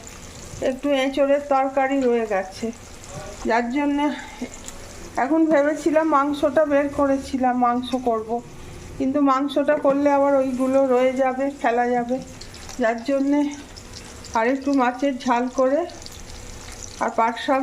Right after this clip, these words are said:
ভাজা দিয়ে এবেলাটা খেয়ে নেব। রাত্রিবেলা মাংস। এই হলো আজকে আমার বাবুয়ের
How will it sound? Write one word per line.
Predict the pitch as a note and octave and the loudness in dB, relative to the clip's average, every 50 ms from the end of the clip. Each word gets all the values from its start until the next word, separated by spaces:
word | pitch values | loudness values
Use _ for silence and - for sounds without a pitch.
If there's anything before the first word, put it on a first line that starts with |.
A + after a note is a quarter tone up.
| B3+ A#3 | 0 0
ভাজা | A#3 A#3 A3+ A#3+ B3 A#3+ A#3 | 0 0 2 2 2 2 2
দিয়ে | B3 C4 C#4 C4 A#3+ | 2 2 2 2 2
এবেলাটা | A#3 A#3+ A#3+ A#3+ A#3+ A#3+ B3 C4+ C4 - | 2 2 2 2 0 0 -2 -4 -4 0
খেয়ে | - B3 A#3 A#3+ B3 B3 | 0 2 2 4 2 2
নেব। | B3 B3 C4+ D#4 F4 - - - - - - - - - - - - - - - A3+ | 2 2 0 0 -2 -2 -10 -16 -16 -16 -16 -16 -16 -16 -16 -16 -16 -12 -6 -2 0
রাত্রিবেলা | G#3 A3 A3 - - A3+ A3 A#3 A3+ A#3+ C4+ D4 C#4+ | 0 0 -2 -4 -6 -2 -2 0 0 0 -2 -2 -4
মাংস। | G#3 G3+ C#4 | -4 -4 -6
এই | D#4 E4+ E4+ | -6 -6 -4
হলো | F#4 F4+ F4+ F#4+ F#4+ F4 | -4 -2 0 0 0 0
আজকে | D#4+ D#4 E4 D4+ F4 F4+ F4 E4 | -2 -2 -2 0 2 4 4 4
আমার | D#4 D#4 D#4+ E4+ E4+ E4 E4+ - - - B3 A3+ | 4 2 2 2 2 0 -2 -6 -8 -6 -2 0
বাবুয়ের | B3 B3+ C4 C#4 C#4+ D4 D4+ D#4 D#4 D#4+ | 2 2 2 0 0 2 4 4 2 2